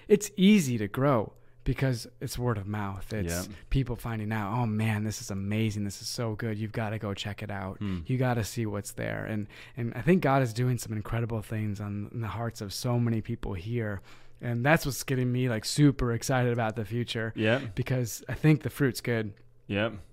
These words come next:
Speaker 2: Oh, yeah.
Speaker 1: And, and the foundation upon which it is built, like you're saying, is
Speaker 2: Yep.
Speaker 1: tremendous. And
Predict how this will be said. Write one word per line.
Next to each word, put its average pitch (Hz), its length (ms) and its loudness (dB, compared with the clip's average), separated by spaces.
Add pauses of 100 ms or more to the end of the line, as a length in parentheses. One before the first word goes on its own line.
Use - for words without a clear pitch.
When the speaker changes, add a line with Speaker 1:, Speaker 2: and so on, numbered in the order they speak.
(120)
Speaker 2:
Oh, 113 120 4
yeah. 101 280 4
Speaker 1:
And, 131 360 2
and 135 240 0
the 127 140 2
foundation 131 640 2
upon 120 240 0
which 117 200 -2
it 113 100 0
is 113 380 2
built, 113 500 0
like 117 200 -8
you're 120 100 -2
saying, 110 400 -2
is 104 260 -2
Speaker 2:
Yep. 95 80 -2
Speaker 1:
tremendous. 110 640 -2 (460)
And 117 220 -2